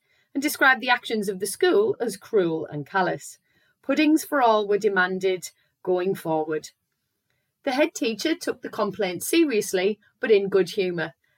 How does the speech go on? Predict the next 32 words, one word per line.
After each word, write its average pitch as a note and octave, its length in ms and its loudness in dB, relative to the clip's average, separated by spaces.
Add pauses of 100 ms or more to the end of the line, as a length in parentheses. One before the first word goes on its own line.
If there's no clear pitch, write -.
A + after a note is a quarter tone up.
and C#4 180 2
even C#4+ 320 4
agreed F3+ 420 2
to A3+ 100 -10
take G#3 280 0
part F3+ 300 0
in A3 80 -4
a G#3+ 60 -6
conciliatory A3+ 840 -2
dance-off E3+ 600 -2
to F#3+ 100 -4
make D3+ 260 -4
up G3+ 160 -4
for - 140 -8
it. D#3+ 280 -8 (760)
The D#4 80 -2
dance-off C#4+ 560 2
was - 160 -6
conducted G#3+ 880 -4
in C#4 140 0
front G3+ 300 -4
of G3+ 120 -6
the G3+ 100 -4
whole F#3+ 220 -2
school, D#3+ 460 -4 (500)
with B3 160 -6
only B3+ 220 -2
one G3+ 300 2
clear G#3+ 280 2
winner, E3 380 -2 (480)
the D#3+ 140 -2
eleven-year-old. E3 720 -4